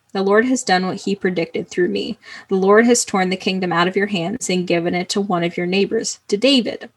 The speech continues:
because you did not obey the Lord or c-, carry out his fierce wrath against the Amalekites. The Lord has done this to you today. The Lord will deliver both Israel and you into the hands of the Philistines, and tomorrow you and your sons will be with me.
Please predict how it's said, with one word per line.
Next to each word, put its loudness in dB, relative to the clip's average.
because 2
you 0
did 2
not 0
obey -2
the -2
Lord -2
or -4
c-, -20
carry 2
out 0
his -8
fierce -2
wrath -4
against -2
the 2
Amalekites. -4
The 0
Lord 2
has 2
done 0
this -2
to -2
you 2
today. -2
The 0
Lord 4
will 2
deliver 0
both -6
Israel 2
and 0
you 2
into 0
the 2
hands -2
of -2
the -2
Philistines, -2
and 2
tomorrow 0
you 2
and 2
your 2
sons -2
will 0
be -4
with -4
me. -4